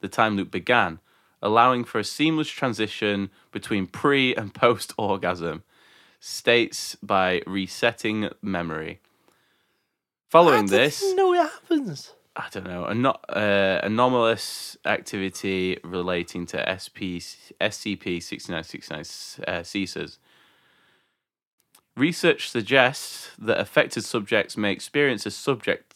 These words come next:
Speaker 1: a subjective time of anywhere between sixteen days to roughly
Speaker 2: What?
Speaker 1: seven,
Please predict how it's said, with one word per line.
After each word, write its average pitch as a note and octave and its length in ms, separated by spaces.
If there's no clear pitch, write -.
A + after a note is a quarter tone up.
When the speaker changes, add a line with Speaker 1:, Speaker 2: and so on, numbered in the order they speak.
Speaker 1:
a A2 200
subjective - 640
time A2 560
of F#2+ 200
anywhere A#2+ 260
between G2+ 300
sixteen - 840
days D4 600
to - 140
roughly E3 500
Speaker 2:
What? - 80
Speaker 1:
seven, F3 580